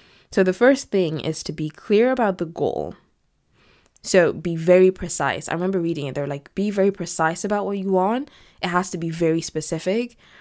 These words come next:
Because, um, you know how the human brain can't really have so many thoughts. You can, you can, I mean, you can multitask and, like, focus on other different thoughts at the same time. But if you have something specific, for example, I'm gonna use the house one, like, a lot.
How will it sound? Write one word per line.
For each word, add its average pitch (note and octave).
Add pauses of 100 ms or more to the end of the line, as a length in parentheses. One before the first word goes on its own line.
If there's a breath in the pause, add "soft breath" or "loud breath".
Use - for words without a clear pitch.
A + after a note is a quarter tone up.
(120)
Because, F3
um, E3 (260 soft breath)
you A#3+
know D4
how D#4
the C4+
human G#3
brain F3
can't F3
really E3
have D3+
so F3+
many D#3
thoughts. F#2+
You F3+
can, F#3 (320 loud breath)
you G#3+
can, A3+ (120)
I A#3
mean, B3+
you A3
can A3+
multitask A#3
and, F#3+
like, F3+
focus F#3
on E3+
other E3+
different F3
thoughts E3
at D#3+
the G3 (260)
same E3
time. D#3+
But D3+ (320 loud breath)
if A3
you A3
have A3
something G#3+
specific, -
for -
example, E3
I'm E3+
gonna F3
use E3+
the D#3+
house D3+
one, F#2
like, D3+
a C#3+
lot. -